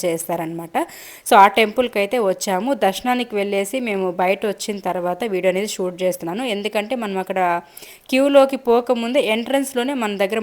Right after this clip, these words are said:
మొబైల్స్ అన్నీ కూడా తీసి లాకర్లో పెట్టేసుకుంటారు కాబట్టి నేను అస్సలు ఇంకా వీడియో అనేది షూట్ చేయలేకపోయాను. ఇంకా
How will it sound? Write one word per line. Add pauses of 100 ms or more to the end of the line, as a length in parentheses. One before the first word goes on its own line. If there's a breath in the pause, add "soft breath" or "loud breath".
మొబైల్స్
అన్నీ
కూడా
తీసి
లాకర్లో
పెట్టేసుకుంటారు
కాబట్టి
నేను
అస్సలు
ఇంకా
వీడియో
అనేది
షూట్
చేయలేకపోయాను. (600 loud breath)
ఇంకా